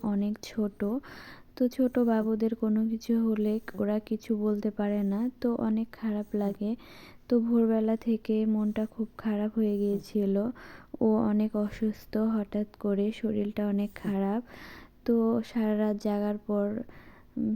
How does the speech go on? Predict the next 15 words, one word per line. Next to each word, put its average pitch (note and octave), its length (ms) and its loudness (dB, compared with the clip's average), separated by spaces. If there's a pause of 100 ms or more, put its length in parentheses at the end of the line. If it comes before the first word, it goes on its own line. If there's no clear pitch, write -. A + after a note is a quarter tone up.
সকাল G#3+ 420 -2
হয়ে G#3+ 280 2 (440)
রেডি G#3 380 2
হয়ে G#3+ 200 4
নিলাম, G3+ 460 0
ডক্টরের G3+ 500 0
কাছে G3 340 -4
যাব। F#3+ 280 -2 (680)
তো - 160 0
এই A3+ 160 6
যে A3 180 2 (260)
ডক্টরের G#3+ 420 -2
কাছে G#3 300 0
যাওয়ার G3+ 400 0
জন্য G3+ 340 0